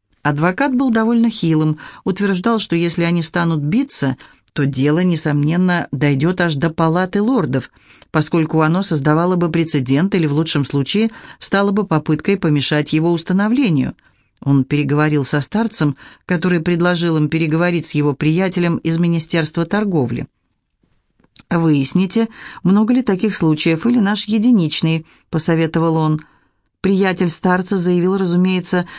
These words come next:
что на самом деле это не в его компетенции, но к тому же более или менее дал понять,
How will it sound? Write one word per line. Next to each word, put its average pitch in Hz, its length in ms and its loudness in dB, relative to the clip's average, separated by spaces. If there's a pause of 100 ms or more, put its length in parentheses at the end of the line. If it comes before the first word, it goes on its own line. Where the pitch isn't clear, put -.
что - 180 -2
на 185 160 2
самом 175 420 0
деле 233 380 2 (240)
это 190 240 0
не 196 160 4
в 185 60 0
его 196 260 2
компетенции, 190 920 0 (320)
но 147 260 2
к - 80 -12
тому 165 300 2
же 208 180 0
более 185 360 2
или 160 120 2
менее 160 340 2
дал 160 260 0
понять, 156 540 0